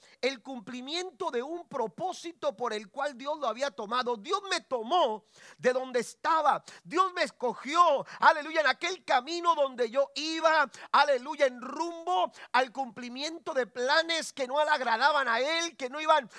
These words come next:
que no estaban, aleluya, alineados a su voluntad, ni alineados a su propósito para mi vida. Pero de pronto el Señor me tomó de ese lugar, pero yo he sido tomado de ese lugar,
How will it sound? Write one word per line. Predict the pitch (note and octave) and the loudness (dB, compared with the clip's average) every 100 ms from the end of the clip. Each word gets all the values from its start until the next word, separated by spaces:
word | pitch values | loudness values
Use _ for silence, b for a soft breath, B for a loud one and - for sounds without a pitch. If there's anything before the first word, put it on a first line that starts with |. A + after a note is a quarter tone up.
| B | B
que | C4+ | -2
no | C4 | -2
estaban, | D4+ - D#4 D#4 D#4 | -2 4 4 6 4
aleluya, | - D4 C#4+ C4 D#4 D4 | 4 4 2 -4 2 2
alineados | B3+ A#3+ C#4 D#4+ D#4+ C#4 | 0 -2 2 2 0 -6
a | |
su | C4 B3+ | -6 -6
voluntad, | A3+ A3+ A3+ - C4+ D#4+ E4+ B B | -6 -4 -6 -2 2 2 0 B B
ni | - | -2
alineados | C4+ C4 B3 D4+ E4 C#4+ | 0 0 0 0 0 -4
a | |
su | C4 C#4 | -6 -8
propósito | A#3 B3 - D#4 - D#4 C#4+ C4 | -2 -2 -2 -6 -6 -6 -6 0
para | A#3 A#3 | 0 0
mi | A#3 | -2
vida. | B3 F4+ F4 D4 B B | -4 0 4 4 B B
Pero | - B3+ | 0 0
de | A#3+ - | 0 0
pronto | C4+ D4+ D4+ C4+ | 2 2 0 -4
el | A#3+ | -4
Señor | - A#3 A3 B3+ D#4 | -2 -4 0 0 2
me | C#4+ B3 | 2 0
tomó | - A3 A3 D4+ | 0 -4 0 2
de | D4+ C#4+ | 2 -2
ese | - B3 | -2 -6
lugar, | A#3 F#3+ C#4+ E4 C#4+ A#3 B B | -6 0 4 6 6 4 B B
pero | - B3+ | 2 2
yo | B3+ E4 | 2 -2
he | |
sido | E4 F#4 D#4+ | -2 -2 -2
tomado | - A#3+ G#3 D4 F4 F#4 F4 | -2 -4 2 4 4 2 0
de | C4 | 2
ese | D4+ - D4+ | 2 -2 -4
lugar, | B3+ G3 C#4+ F#4 G4 | -6 0 6 6 6